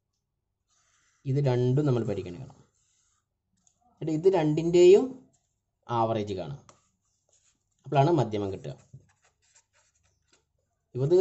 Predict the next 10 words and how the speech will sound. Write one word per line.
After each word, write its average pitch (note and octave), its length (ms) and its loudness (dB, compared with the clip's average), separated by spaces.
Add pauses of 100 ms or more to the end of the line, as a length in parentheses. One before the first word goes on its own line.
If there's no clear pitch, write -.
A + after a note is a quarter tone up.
(160)
ഏഹ്, C3+ 200 0 (280)
ഒറ്റ C3 140 -4 (140)
സംഖ്യയാണെങ്കിൽ F#3+ 500 2
നമുക്ക് F3+ 260 2
വളരെ E3 200 2
എളുപ്പമാണ്. D3 360 0 (180)
center C3 340 0
കിട്ടി, B2 260 -4 (720)
നേരത്തെ B2 280 -8
നമ്മൾ B2 140 -2